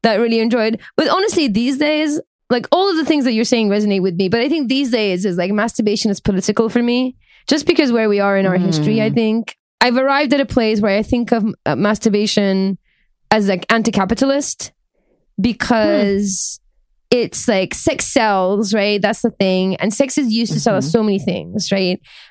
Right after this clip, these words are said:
Speaker 1: And the way that it works is that essentially sex sells any product by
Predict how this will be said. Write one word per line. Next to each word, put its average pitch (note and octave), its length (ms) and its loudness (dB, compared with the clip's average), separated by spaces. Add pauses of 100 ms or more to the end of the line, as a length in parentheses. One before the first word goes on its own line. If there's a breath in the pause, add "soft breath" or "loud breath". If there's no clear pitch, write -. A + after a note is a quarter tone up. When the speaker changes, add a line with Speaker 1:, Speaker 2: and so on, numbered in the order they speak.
(120)
Speaker 1:
And G#3 420 2 (180)
the A3+ 760 0
way C4 380 2
that C4 140 2
it F3+ 140 0
works G3+ 420 -2
is G3+ 200 0
that F3 260 -2
essentially A#3 720 0 (240)
sex D4 280 0
sells C#4 440 2
any D4 220 2
product A3 540 0
by G#3 260 2